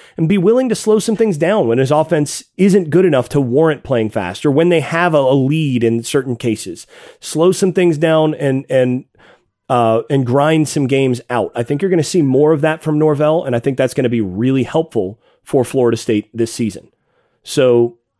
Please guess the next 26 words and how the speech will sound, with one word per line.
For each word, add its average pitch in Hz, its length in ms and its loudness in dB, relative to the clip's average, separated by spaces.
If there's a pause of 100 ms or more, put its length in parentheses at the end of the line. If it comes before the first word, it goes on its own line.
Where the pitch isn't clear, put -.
(800)
uh, 113 360 -2
that's 139 360 -4
where 180 100 0
I 160 80 0
think 156 200 -4
the 151 100 0
improvement 170 480 0
can 160 100 -6
come 156 220 -2
in, 151 120 0
is 135 220 -6
it's 131 160 -6
more 165 400 0
of 135 380 0
a 127 140 -2
head 156 220 -4
coach - 540 -6 (380)
approach, 131 440 0
a 143 60 0
more 151 220 2
coordinated 156 760 0
offense-defensive 139 920 -2
approach - 580 -2 (680)
in 139 200 -4
terms 139 380 -2
of 123 360 -2